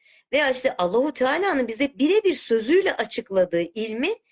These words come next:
yeterince okuyamıyoruz belki. Tefsir okumadığımız için de olabilir. Meal okumadığımız için de olabilir bu.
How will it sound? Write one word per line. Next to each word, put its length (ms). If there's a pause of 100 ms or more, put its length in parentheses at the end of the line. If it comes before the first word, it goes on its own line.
(320)
yeterince 920
okuyamıyoruz 960
belki. 300
Tefsir 420
okumadığımız 720
için 300
de 40
olabilir. 800
Meal 300
okumadığımız 720
için 320
de 80
olabilir 600
bu. 160